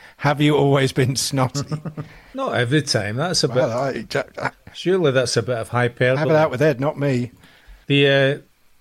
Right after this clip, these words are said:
Speaker 2: the medical term for it is productive. And yes, I always have been productive when it comes to, um, um, <laughs> phlegm,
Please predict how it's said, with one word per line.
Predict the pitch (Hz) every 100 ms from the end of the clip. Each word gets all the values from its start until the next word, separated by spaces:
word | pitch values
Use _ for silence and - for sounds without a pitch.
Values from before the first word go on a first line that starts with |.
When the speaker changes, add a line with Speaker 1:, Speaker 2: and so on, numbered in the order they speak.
| _ _ _ -
Speaker 2:
the | 117 131
medical | 139 170 175 170 139
term | - 135 135
for | 131 113
it | 113
is | 113
productive. | - 131 - 131 - 127 104 - - _ _ _ _ _ _ - _ - -
And | 107
yes, | 107 110 107 120
I | 110
always | 113 120 117 113
have | 113 110
been | 113 110 104
productive | 110 110 - - 110 -
when | 98
it | 92
comes | 110 104 -
to, | - 104 101 101 101
um, | 98 95 - _ _ - - - - _ 123
um, | 120 110 107 107 110 107 110 -
<laughs> |
phlegm, | - - 123 117 113 104